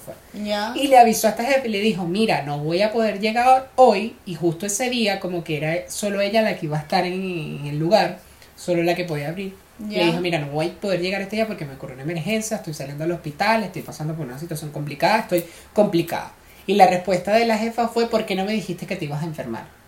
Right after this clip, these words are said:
Speaker 1: ¿O por qué no me dijiste que te iba a
Speaker 2: Coño,
Speaker 1: pasar?".
Speaker 2: cuando, imagina, las Juanas nos dicen que vamos a tener una emergencia a las nueve de la noche.
Speaker 1: Fue como que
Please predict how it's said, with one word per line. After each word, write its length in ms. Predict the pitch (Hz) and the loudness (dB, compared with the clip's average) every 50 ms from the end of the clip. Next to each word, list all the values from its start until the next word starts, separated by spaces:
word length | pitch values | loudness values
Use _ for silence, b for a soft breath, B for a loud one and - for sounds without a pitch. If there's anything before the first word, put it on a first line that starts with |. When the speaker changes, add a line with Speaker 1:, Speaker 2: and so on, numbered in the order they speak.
| - | -10
Speaker 1:
¿O 120 | - 160 156 | -8 -6 -4
por 140 | 160 156 156 | -4 -4 -4
qué 100 | - 156 | -4 -4
no 60 | 156 | -2
me 80 | 170 180 | -2 -4
dijiste 260 | 160 160 151 - 156 | -4 -4 -6 -6 -6
que 100 | - 175 | -6 -6
te 100 | 180 151 | -6 -6
iba 100 | 139 151 | -4 0
a 20 | |
Speaker 2:
Coño, 120 | 151 262 262 247 | 0 2 2 2
Speaker 1:
pasar?". 220 | 220 196 151 - - - | 2 0 0 -4 -2 2
Speaker 2:
cuando, 380 | - 262 247 233 240 233 226 196 | 4 6 6 6 4 2 0 0
imagina, 520 | 202 208 202 220 254 269 269 214 - - - - - 247 - | 0 -2 -2 0 0 0 0 0 -2 -4 -10 -6 2 6 8
las 140 | 254 254 254 | 8 10 12
Juanas 380 | 262 285 262 262 277 320 339 | 12 12 12 12 10 6 6
nos 160 | 349 349 320 294 | 6 6 4 4
dicen 360 | 311 339 370 359 - 392 381 | 4 4 4 2 2 2 4
que 60 | 381 330 | 8 8
vamos 260 | 269 254 254 285 339 | 8 8 8 6 4
a 40 | 339 | 4
tener 280 | 311 277 254 247 240 262 | 4 4 4 4 2 2
una 140 | 277 302 | 2 2
emergencia 640 | 302 294 - 311 302 294 294 311 302 - 359 349 349 | 2 2 4 4 6 6 4 4 2 0 0 0 2
a 220 | - - 262 262 254 | 4 4 6 6 8
las 180 | 254 254 247 254 | 8 8 6 6
nueve 200 | 262 262 254 269 | 4 4 4 6
de 40 | 294 | 4
la 100 | 311 277 | 4 4
noche. 380 | 233 254 254 254 - - 160 | 2 2 0 0 0 -2 -4
Speaker 1:
Fue 220 | 156 - 165 151 - | -4 -2 -4 -4 -2
como 400 | - 156 160 165 160 156 151 - | -2 -2 -2 -2 -2 -2 -4 -6
que 460 | - 151 139 131 123 117 110 110 | -6 -6 -6 -6 -6 -8 -10 -12